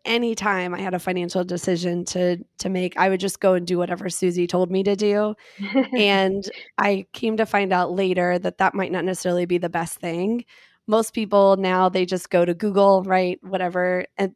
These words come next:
Speaker 1: um, they find on Google, but then they realize there's actually competing information here, things that contradict each other. And so I've actually developed a filter that I love to use. It's called the still method,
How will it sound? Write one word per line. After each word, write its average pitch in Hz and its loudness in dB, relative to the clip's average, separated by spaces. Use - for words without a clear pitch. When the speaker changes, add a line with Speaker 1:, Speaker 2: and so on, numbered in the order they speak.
Speaker 1:
um, 175 -2
they 185 -2
find 185 0
on 180 0
Google, 240 4
but 214 0
then 233 0
they 220 2
realize 226 0
there's 226 0
actually 220 -2
competing 202 -2
information 196 -6
here, 185 -2
things 196 -4
that 196 -6
contradict 196 -6
each 202 -6
other. 185 -6
And 220 -4
so 208 -2
I've 233 -2
actually 233 -4
developed 190 -2
a 202 -6
filter - -4
that 196 -4
I 190 -4
love 190 -6
to - -8
use. 196 -2
It's - -8
called 185 2
the 196 -4
still 202 0
method, 185 -4